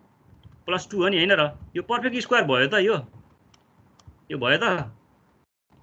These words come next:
भ-, यो perfect square भयो कि नै?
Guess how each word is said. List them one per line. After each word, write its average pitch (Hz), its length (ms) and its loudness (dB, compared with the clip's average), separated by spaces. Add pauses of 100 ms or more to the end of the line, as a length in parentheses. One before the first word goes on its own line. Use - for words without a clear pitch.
(920)
भ-, 127 180 -2 (580)
यो 160 80 -8 (480)
perfect 233 240 0
square 240 240 2
भयो 170 180 4
कि 240 80 0
नै? 180 180 2